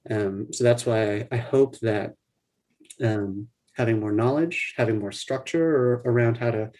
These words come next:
strategize at each time point is, is what's actually probably gonna help the most people. Um, and that's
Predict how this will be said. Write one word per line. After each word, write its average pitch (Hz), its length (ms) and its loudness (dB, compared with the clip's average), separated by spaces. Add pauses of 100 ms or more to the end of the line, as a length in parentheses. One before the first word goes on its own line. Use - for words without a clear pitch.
(220)
strategize 131 640 0
at 127 80 -2
each - 240 -8
time 135 160 -4
point 147 240 -4
is, 117 220 -2
is 117 200 -6
what's 120 300 -4
actually 117 240 -4
probably 117 320 -4
gonna 110 180 -2
help 107 220 -10
the 110 100 -12
most 104 300 -8
people. - 420 -8 (640)
Um, 110 160 0
and 131 120 4
that's - 360 0